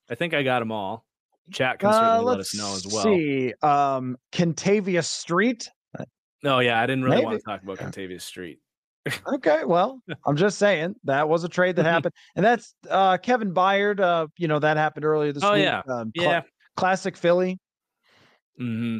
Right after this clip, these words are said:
Speaker 2: Just add one more
Speaker 1: You can't
Speaker 2: player.
Speaker 1: keep getting
Speaker 2: Yep.
Speaker 1: away with it meme. Yep. <laughs>
Speaker 2: <laughs> Yeah,
Speaker 1: Yeah, that
Speaker 2: right,
Speaker 1: was
Speaker 2: yeah,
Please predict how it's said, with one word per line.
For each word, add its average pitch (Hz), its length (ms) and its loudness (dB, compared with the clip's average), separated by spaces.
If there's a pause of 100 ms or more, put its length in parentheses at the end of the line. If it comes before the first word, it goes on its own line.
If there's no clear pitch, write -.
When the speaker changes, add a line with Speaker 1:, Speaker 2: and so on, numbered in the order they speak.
Speaker 2:
Just 123 140 0
add 147 160 2
one 165 180 0
more 165 120 2
Speaker 1:
You 165 40 0
can't 156 240 -2
Speaker 2:
player. 160 140 0
Speaker 1:
keep 123 60 -12
getting 147 160 0
Speaker 2:
Yep. 131 40 0
Speaker 1:
away 127 220 0
with 127 120 -2
it 127 120 -4
meme. 127 420 -6
Yep. 120 300 -2 (640)
<laughs> - 160 -4
Speaker 2:
<laughs> - 0 -
Yeah, 165 100 -2 (280)
Speaker 1:
Yeah, 196 200 2
that 226 140 4
Speaker 2:
right, 226 400 2
Speaker 1:
was - 80 -2
Speaker 2:
yeah, 156 240 2